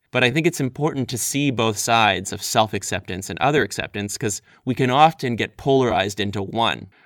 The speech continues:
where our strategy, you know, people-pleasing, all about other acceptance at any cost. And then you start to be inauthentic.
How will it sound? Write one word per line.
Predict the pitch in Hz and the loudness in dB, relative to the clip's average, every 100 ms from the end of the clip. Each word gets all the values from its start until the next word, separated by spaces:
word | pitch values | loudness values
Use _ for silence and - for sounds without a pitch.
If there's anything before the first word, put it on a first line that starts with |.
| _ | _
where | 123 | 0
our | 113 110 | 2 0
strategy, | - 123 120 113 117 113 | 2 4 6 4 2 2
you | 117 | 2
know, | 117 | -2
people-pleasing, | 104 156 180 - 113 98 - - _ _ | 0 -2 0 -2 -6 -6 -12 -16 _ _
all | - 156 156 156 | 2 6 8 8
about | 143 131 127 | 6 6 6
other | 127 120 117 | 2 0 0
acceptance | 110 - 113 - - - - | 0 0 -2 -2 -14 -14 -6
at | 110 | 0
any | 113 110 | 2 0
cost. | 101 110 117 - - | -2 -4 -6 -12 -10
And | 113 123 | -4 -2
then | 131 | 0
you | |
start | 123 - 117 | -2 -2 -2
to | 110 | -2
be | 107 | -2
inauthentic. | 107 107 107 123 - - | -2 -2 -4 -6 -6 -14